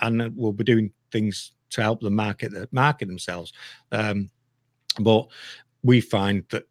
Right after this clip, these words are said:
classroom or one-to-one is, is ideal. And the other thing that we also do is intercompany. So if a company wants a few of their employees training up, then we can get them in a, in a room in their building. We, and then we,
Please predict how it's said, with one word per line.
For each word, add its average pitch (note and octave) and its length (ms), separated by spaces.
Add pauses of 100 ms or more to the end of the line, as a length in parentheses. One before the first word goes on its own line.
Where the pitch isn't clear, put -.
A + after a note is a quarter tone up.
(160)
classroom B2 580
or G#2 140
one-to-one A2 500
is, F#2+ 320
is G#2+ 120
ideal. F#2+ 500 (340)
And G#2+ 140
the A#2+ 80
other C#3 180
thing A#2 140
that A2 80
we G2 120
also F#2 340
do F#2+ 280 (340)
is G2 400
intercompany. G2+ 640
So - 140
if G2+ 120
a G2 40
company B2 360
wants G2+ 420 (300)
a G#2 60
few A2 220
of G2 60
their F#2+ 220
employees F#2+ 560
training F#2 440
up, - 140 (420)
then G2+ 260
we G2+ 100
can A2 160
get A#2 120
them F#2+ 140
in F#2 80
a, F2 60 (120)
in F#2+ 160
a F#2 40
room F#2 280
in F#2 60
their F2 240 (200)
building. F#2 440 (400)
We, A#2 140
and A#2+ 260
then A2+ 200
we, A2 140